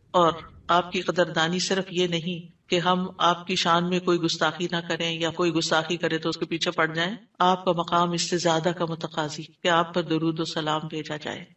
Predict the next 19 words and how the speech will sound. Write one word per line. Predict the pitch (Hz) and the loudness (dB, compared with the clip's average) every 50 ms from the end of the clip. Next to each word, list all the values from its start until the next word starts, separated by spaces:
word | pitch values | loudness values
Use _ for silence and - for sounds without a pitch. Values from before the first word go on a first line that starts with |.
| _ _ - | _ _ 0
और | 185 180 180 | 2 2 4
ये | 180 185 | 4 2
कुरान | 180 190 185 - 165 175 185 202 226 | 4 4 4 4 4 6 6 6 6
से | 208 208 196 | 4 4 2
भी | 185 196 | 2 2
साबित, | - - 175 165 160 170 160 165 160 - - - _ _ - | 2 4 4 4 2 2 0 -2 -4 -8 -20 -20 _ _ -2
और | 175 170 | 0 0
ये | 180 190 | 2 0
सुन्नत | 175 - 185 175 180 185 185 185 | 2 4 4 4 6 4 4 2
से | - 190 185 | 2 0 0
भी | 175 180 | 0 -2
साबित, | 175 - 175 147 147 143 151 147 151 - - _ _ _ - | -2 0 0 -2 -2 -2 -6 -8 -8 -12 -20 _ _ _ 2
और | 180 175 175 | 4 4 4
ये | 175 180 175 180 180 | 4 4 4 4 4
फरिश्तों | 180 170 170 160 - - 196 190 | 2 4 4 4 2 2 2 2
का | 190 190 | 2 0
तरीका | 185 - 165 156 165 160 160 180 175 | 0 2 0 0 0 0 0 0 2
भी | 170 180 | 2 0
साबित। | 175 - 170 151 151 147 151 151 151 | 2 2 2 2 2 0 -2 -4 -4